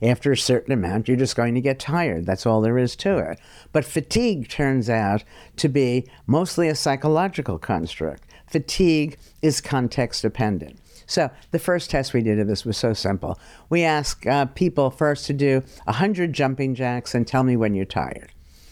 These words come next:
They get tired at around seventy. Then we ask another group of people,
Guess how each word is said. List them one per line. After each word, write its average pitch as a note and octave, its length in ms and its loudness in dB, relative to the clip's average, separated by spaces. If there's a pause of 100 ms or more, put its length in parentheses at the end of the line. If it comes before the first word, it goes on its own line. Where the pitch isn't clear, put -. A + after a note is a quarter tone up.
(300)
They D3+ 160 0
get D3 180 -2
tired C3+ 360 2
at A#2 140 -2
around A2+ 640 2
seventy. - 640 -6 (760)
Then G#3 240 0
we G#3+ 120 -4
ask F#3 180 -4
another G3+ 300 0
group B2+ 260 0
of G2 140 -4
people, F#2 440 0